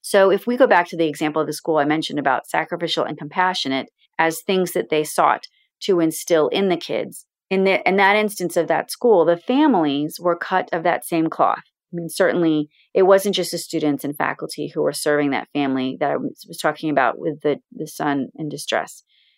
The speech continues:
It was the other families were coming around that family too. So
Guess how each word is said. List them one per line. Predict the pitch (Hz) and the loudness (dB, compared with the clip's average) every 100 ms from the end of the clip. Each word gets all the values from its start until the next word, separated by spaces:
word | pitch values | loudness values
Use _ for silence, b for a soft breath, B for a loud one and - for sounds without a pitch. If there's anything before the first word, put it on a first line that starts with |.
| _ | _
It | - 185 | 2 2
was | 175 170 160 156 160 - _ _ _ - | 4 4 4 2 0 -8 _ _ _ -4
the | 180 - | 0 2
other | 180 180 | 4 4
families | 185 160 156 151 147 | 2 -2 0 0 -2
were | |
coming | 151 - 151 147 | -4 -2 0 0
around | 143 147 139 | 0 -2 -4
that | - | -4
family | 156 147 147 | -2 -2 -2
too. | - 226 - _ _ _ _ _ _ | 2 2 2 _ _ _ _ _ _
So | - 208 175 | 2 4 4